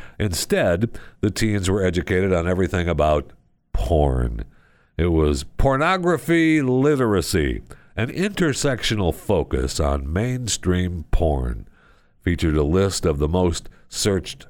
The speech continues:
porn terms in two thousand nineteen. <laughs>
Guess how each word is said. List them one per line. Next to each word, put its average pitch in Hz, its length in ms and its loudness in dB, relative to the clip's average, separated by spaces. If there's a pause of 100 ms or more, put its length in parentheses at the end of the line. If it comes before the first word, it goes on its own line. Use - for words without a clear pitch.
(160)
porn 87 540 0
terms 71 580 -2 (360)
in 78 300 -2
two - 180 -2
thousand 65 640 -2
nineteen. 67 840 -4 (1040)
<laughs> - 2500 -4